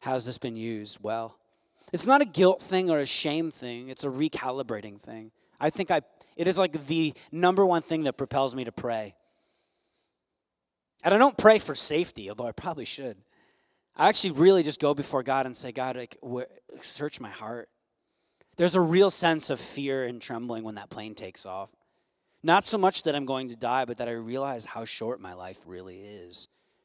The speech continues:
And I need to be, w-, am I thinking through and working out the reality of what God has done for me? This last week in Chicago, I was at a Covenant Church planting,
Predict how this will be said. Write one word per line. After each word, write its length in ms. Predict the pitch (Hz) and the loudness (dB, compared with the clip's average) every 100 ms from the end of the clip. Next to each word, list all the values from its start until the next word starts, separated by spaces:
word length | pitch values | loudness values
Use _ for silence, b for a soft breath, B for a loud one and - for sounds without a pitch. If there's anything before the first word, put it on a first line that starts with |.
| _ _ _ _ _ _ _ _ _ _ _ _ _ _ _ _ _ _ - | _ _ _ _ _ _ _ _ _ _ _ _ _ _ _ _ _ _ -10
And 140 | 131 135 | -4 -2
I 80 | |
need 120 | 147 147 | -2 -6
to 80 | 139 | -6
be, 100 | 123 | -4
w-, 240 | 117 147 | -2 -4
am 120 | 143 | -2
I 100 | 147 | -4
thinking 460 | 156 156 156 135 110 | -4 -8 -8 -10 -12
through 340 | 127 127 127 | -8 -4 -4
and 140 | 107 104 | -6 -6
working 380 | 117 117 107 | -6 -6 -14
out 180 | 104 104 | -12 -12
the 100 | 98 | -10
reality 500 | 90 95 98 95 90 | -10 -8 -6 -8 -10
of 80 | 87 | -12
what 120 | 87 | -12
God 400 | 87 87 87 82 b b b | -8 -8 -8 -12 b b b
has 220 | - 95 90 | -14 -12 -10
done 380 | 90 87 85 82 _ _ _ | -10 -10 -14 -20 _ _ _
for 140 | - | -16
me? 300 | 87 92 85 87 _ _ _ _ _ _ _ _ _ - | -14 -14 -16 -20 _ _ _ _ _ _ _ _ _ -14
This 140 | 117 | -4
last 200 | 139 113 127 | 0 0 -2
week 160 | 117 | -6
in 60 | 107 | -10
Chicago, 440 | - 120 117 110 | -6 -4 -4 -4
I 40 | 98 | -6
was 120 | 98 | -8
at 120 | 92 | -12
a 60 | 87 | -12
Covenant 380 | 107 101 95 | -12 -12 -12
Church 280 | - 104 - | -10 -10 -12
planting, 540 | - 98 92 92 90 | -14 -16 -14 -16 -16